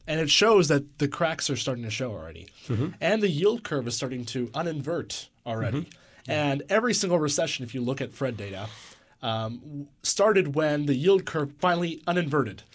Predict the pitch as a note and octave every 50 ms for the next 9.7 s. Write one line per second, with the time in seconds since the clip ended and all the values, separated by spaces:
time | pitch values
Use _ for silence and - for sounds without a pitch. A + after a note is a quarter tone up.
0 | - - - A#2+ A#2 B2+ C#3 F3+ - F#3 E3+ D#3 D#3 D#3 D#3+ - E3+ C#3+ - D#3
1 | D3 D#3 A#3 C4 C#4 C#4 C#4 - - - - _ _ - - - _ _ _ -
2 | C3+ E3 F3 - - F#3+ E3+ D3+ F3 D#3 D3+ D#3+ D3+ D3 D3 C#3+ C#3+ - - _
3 | _ _ _ _ - G3+ A3 G3 F#3+ - - F#3 E3+ D#3 - - D#3+ D#3 D3+ F3
4 | D#3 D3+ C#3 C3+ C3+ E3 G3+ A3 G#3+ G3+ F3+ - - F#3+ F#3 F#3 F3+ - E3 D3+
5 | D3 D3+ D3+ D#3+ E3 D3 C#3+ D3+ C#3+ C#3 C#3 - B2+ B2 A#2+ A#2+ B2+ B2+ A#2+ A2
6 | A#2 A2 A2 A2 A2+ A2 G#2 G#2+ G#2 G2+ G#2+ A2+ - - - - - - - -
7 | - - E3 F3 E3+ F3+ F3+ F3 F3 F3 D#3+ D#3 F#3+ A#3+ A#3+ G3 - - F#3+ F3+
8 | F3+ F3 D3+ - - - _ A2 A2 C#3+ F3 G3 G3+ G#3 F#3 F3 F#3+ F#3 - F3
9 | G3+ G#3 F#3+ E3 E3 G3+ F#3+ C#3+ A2 - - - - -